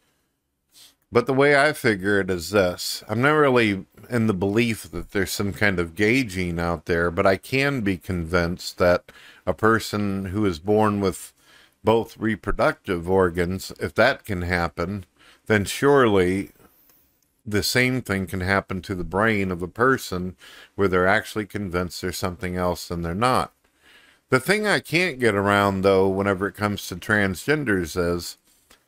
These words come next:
is why do they hate themselves for? Is it because society? Is it because culture has inbreeded this idea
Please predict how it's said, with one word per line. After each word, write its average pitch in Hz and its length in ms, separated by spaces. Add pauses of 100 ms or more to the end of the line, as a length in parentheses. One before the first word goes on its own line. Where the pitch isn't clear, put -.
(140)
is 98 180
why 135 280
do 165 140
they 117 220
hate 131 340
themselves 85 560
for? 82 480 (880)
Is 113 160
it 131 120
because 135 540
society? 120 800
Is 98 180
it 95 80
because 98 360
culture 110 640
has 92 200
inbreeded 95 800
this 90 220
idea 95 720